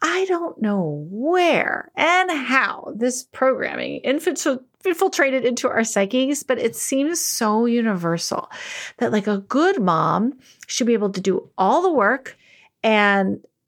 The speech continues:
not complain and do it all well, and that she should, uh, not be selfish, that she shouldn't have her own needs, that the kids' needs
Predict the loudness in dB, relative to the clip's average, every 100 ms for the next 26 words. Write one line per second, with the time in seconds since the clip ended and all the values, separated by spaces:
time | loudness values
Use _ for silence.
0 | _ -2 0 2 0 2 2 2 0 -8
1 | _ 0 2 4 2 2 2 2 2 0
2 | -2 -6 _ 0 2 2 2 -2 -4 -4
3 | -2 -2 0 0 0 0 0 -2 -6 -6
4 | -4 0 0 -2 -8 _ _ _ -2 2
5 | 2 2 2 0 0 -2 -2 -4 -2 -2
6 | -4 -8 -10 -10 -6 -6 -6 -10 _ -6
7 | -2 0 0 2 2 2 2 2 0 -4
8 | -2 2 0 0 -2 -2 -2 0 2 2
9 | 2 2 0 0 -2 -8 -16 -14 -14 -16
10 | -6 -4 -2 -4 -8 -4 0 2 0 -2
11 | -2 0 0 -2 -6